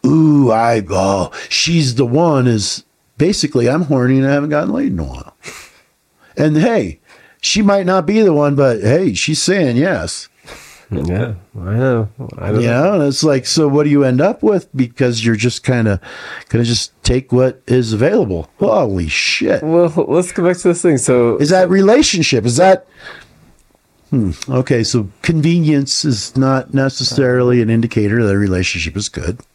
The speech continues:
Speaker 2: No, uh, absolutely not. But, but if a relationship is pushing forward, is that not benefit?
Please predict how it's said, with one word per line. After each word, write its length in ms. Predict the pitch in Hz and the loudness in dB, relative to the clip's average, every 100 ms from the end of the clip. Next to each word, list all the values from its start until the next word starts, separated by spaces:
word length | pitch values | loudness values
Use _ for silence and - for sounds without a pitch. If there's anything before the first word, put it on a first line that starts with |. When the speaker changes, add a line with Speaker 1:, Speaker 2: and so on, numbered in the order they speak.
| - | -2
Speaker 2:
No, 260 | 151 180 - | 2 2 0
uh, 220 | - - | -4 -2
absolutely 460 | 131 143 170 143 95 | -2 0 0 2 2
not. 140 | 107 | 2
But, 280 | 143 135 139 | 2 0 0
but 160 | 151 | 2
if 140 | 151 156 | 2 0
a 40 | |
relationship 460 | 147 151 156 165 147 | 2 0 0 -2 -2
is 120 | 120 | -4
pushing 360 | - 139 127 107 | -2 -2 0 -2
forward, 720 | - 175 185 90 85 117 113 _ _ - | 0 2 2 2 0 -2 -8 _ _ -2
is 160 | 110 104 | 0 2
that 220 | 113 - | 0 2
not 240 | 110 101 | 0 0
benefit? 500 | - 110 98 64 - | 0 -2 0 -4 -4